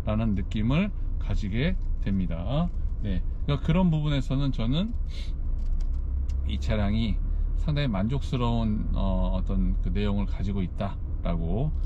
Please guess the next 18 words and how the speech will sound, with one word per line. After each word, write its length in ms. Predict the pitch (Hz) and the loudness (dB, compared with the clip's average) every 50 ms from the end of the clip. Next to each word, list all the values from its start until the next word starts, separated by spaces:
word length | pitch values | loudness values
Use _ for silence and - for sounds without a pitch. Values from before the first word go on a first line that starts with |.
| - - | 0 0
생각이 500 | - 123 117 104 95 92 92 95 98 92 | 0 0 0 0 0 0 0 -2 -2 -2
듭니다. 400 | - 85 87 175 85 - - - - - - - - - - 127 | -2 -2 0 0 0 -2 -2 -2 -4 -4 -2 -2 -2 -2 -2 0
이제 340 | 123 139 135 135 127 117 - - - - - | 0 2 2 2 0 0 -2 -4 -6 -6 -2
차량의 500 | - 165 156 160 156 151 147 147 143 135 | 0 2 2 4 4 2 2 2 0 0
서류, 640 | - - - 185 170 165 147 147 151 165 190 208 208 196 | 0 0 0 2 2 2 2 2 2 2 0 0 -2 -2
뭐, 220 | - - 123 107 101 | -2 -2 -2 -2 -2
비용표, 680 | - - 127 127 123 123 110 - - 127 127 139 151 143 | 0 0 2 2 2 2 0 0 -2 0 0 0 0 0
뭐, 120 | 123 110 | 0 0
이런 140 | 107 113 117 | 0 -2 -2
것들 220 | 113 107 - 101 | -2 -2 -4 -4
다 120 | - - 110 | -2 -2 0
올려드릴 420 | 104 123 139 139 135 123 120 110 | 0 2 2 2 2 0 0 -2
테니까 280 | - 113 107 104 107 101 | -2 -2 -2 -2 -4 -4
참고해 440 | - - 190 190 180 180 170 165 | -2 0 2 2 4 2 2 2
보시고요. 560 | 135 120 110 - - 113 117 135 175 185 160 - - - - - - - - - - - - - - - - | 0 -2 -4 -4 -4 -4 -2 0 2 2 0 -2 -4 -6 -8 -6 -6 -4 -4 -4 -4 -6 -6 -6 -6 -4 -2
어, 920 | 127 131 127 127 127 127 127 127 127 127 127 127 127 127 123 127 120 113 - - - - - - - - - - - | 0 2 2 4 4 2 2 2 2 2 2 2 2 2 0 0 -2 -2 -4 -8 -8 -10 -10 -10 -10 -10 -10 -10 -4
아까도 300 | - 151 156 - 190 175 | -2 -2 2 2 2 2
말씀드렸습니다만 1000 | 151 123 117 - 147 143 135 131 117 - 123 110 104 101 104 110 123 131 120 92 | 2 0 -2 -2 -2 0 0 0 -2 -2 -2 -2 0 0 0 0 0 0 0 -2